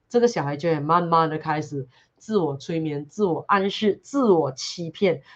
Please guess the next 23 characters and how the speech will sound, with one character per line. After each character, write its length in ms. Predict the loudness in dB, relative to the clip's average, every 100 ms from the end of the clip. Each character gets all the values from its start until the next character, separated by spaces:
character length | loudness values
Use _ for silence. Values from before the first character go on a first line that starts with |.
| _
不 160 | -2 0
断 260 | 6 8 8
的 100 | 6
告 200 | 6 6
诉 160 | 2
自 100 | -2
己 140 | -2 -2
说： 400 | 4 4 4 -2
“哎， 200 | -6 -6 _
小 240 | 0 0
朋 240 | 2 -2 0
友 160 | 4
哦， 180 | 6 6
小 360 | 2 -4 0 0
baby 340 | 0 -2 0
哦， 180 | 0 0
他 80 | -2
会 80 | -4
这 80 | -4
样 80 | -4
子 100 | -4
的 80 |
哦。” 180 | -4 -4